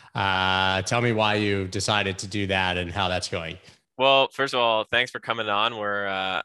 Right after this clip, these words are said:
Speaker 2: we're throwing, you know, I don't, I think your episode's coming out soon. So for those listening, maybe you subscribe to our YouTube channel, Where It Happens, doc-, youtube dot com slash where it happens, and you could subscribe to see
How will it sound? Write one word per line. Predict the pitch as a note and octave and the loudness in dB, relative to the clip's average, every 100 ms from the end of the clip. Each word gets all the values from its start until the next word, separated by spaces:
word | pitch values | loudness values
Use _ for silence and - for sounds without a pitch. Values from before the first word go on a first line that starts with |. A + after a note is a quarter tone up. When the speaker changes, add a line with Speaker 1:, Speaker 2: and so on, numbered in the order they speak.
| _ | _
Speaker 2:
we're | G#2+ | -12
throwing, | - A#2 A2+ A2 - - - | -4 0 0 -4 -14 -20 -4
you | A2+ | 0
know, | G2+ | 2
I | |
don't, | A2 A#2 | 2 0
I | G#2+ | 0
think | D#3+ D3+ | 0 2
your | C3 | 2
episode's | A2+ - A2+ - | 2 -2 -6 -4
coming | A2 | -2
out | G#2 G2+ | -2 -4
soon. | - G2+ A2 A#2+ | -4 -4 -4 -4
So | G2 F#2+ F#2 | -4 -4 -6
for | - | -4
those | G2+ G2+ | -4 -2
listening, | G2 - G2+ G2+ G2+ G2 - _ _ _ | -6 -6 -4 -2 -4 -12 -18 _ _ _
maybe | F#2+ F#2+ F#2+ F#2+ _ _ - | -6 -6 -8 -20 _ _ -14
you | F#2+ | -14
subscribe | F#2+ - F#2+ | -14 -10 -8
to | - | -4
our | F#2 | -4
YouTube | F#2+ F#2+ G2+ | -6 -12 -10
channel, | - F#2+ G2+ G#2+ | -2 0 0 -2
Where | G2 | -4
It | G2 | -2
Happens, | G2 - A2+ A#2+ A#2 - - | -2 -2 -4 -4 -12 -16 -6
doc-, | F#2+ - - | -6 -6 -16
youtube | F#2+ F#2+ G2 | -18 -12 -8
dot | F2+ | -6
com | G2+ F#2+ | -6 -6
slash | F#2+ F#2 | -6 -6
where | F#2 | -6
it | F#2+ | -2
happens, | F#2+ - A2+ A#2 | -2 -4 -10 -10
and | G#2+ F2+ | -14 -14
you | |
could | F2+ F2 | -14 -16
subscribe | - - - F2 F2+ G#2 - | -20 -16 -6 -2 -2 -6 -16
to | F#2+ | -16
see | - F#2 F#2 E2 | -12 -10 -10 -14